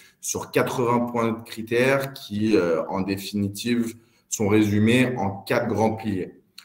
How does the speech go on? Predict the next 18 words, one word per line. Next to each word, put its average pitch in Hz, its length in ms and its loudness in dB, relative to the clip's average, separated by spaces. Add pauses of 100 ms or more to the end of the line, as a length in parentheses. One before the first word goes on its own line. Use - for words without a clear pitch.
(140)
Le 127 240 6
promoteur 127 540 2
en 113 80 0
tant 113 200 -2
que - 60 -8
tel, 131 440 -2 (260)
sa - 240 -6
qualité, 117 800 0 (340)
euh, 78 400 -2
à 98 100 -4
la 98 120 2
fois 101 260 -2
financière 123 960 -2 (260)
et 117 140 -2
sa 120 200 -4
qualité 110 400 -6
de - 60 -10
construction, 117 640 -10